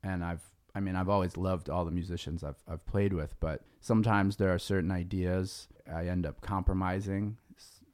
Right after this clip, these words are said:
for the sake of, of the group, and, uh, it's nice to just, like, every idea I have is, might end up getting out there, so it's, it's fun to explore that.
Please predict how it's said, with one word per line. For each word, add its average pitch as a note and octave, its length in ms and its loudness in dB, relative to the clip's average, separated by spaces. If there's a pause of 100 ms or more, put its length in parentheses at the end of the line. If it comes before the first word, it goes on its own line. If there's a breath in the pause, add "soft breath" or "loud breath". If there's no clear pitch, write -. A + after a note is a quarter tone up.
(220)
for F#2+ 160 -6
the E2 100 -10
sake - 380 -10
of, D#2+ 100 -6 (140)
of F2+ 220 -6
the F#2+ 100 -4
group, F#2+ 420 -2 (240)
and, D#2+ 240 -4
uh, D2+ 220 -6
it's - 180 -8
nice F2+ 300 -2
to D2 120 -8
just, C#2+ 320 -8
like, - 180 -8 (340)
every G2 280 4
idea F#2 400 0
I F2+ 60 0
have F2 380 -2
is, - 320 -12 (100)
might F2+ 320 0
end E2 200 0
up D2+ 120 -4
getting D#2 260 -4
out D2 220 -6
there, - 240 -10 (300)
so - 200 -20
it's, - 240 -18
it's F2+ 140 -6
fun E2 320 -4
to D#2 60 -4
explore D2 480 -4
that. C#2 180 -10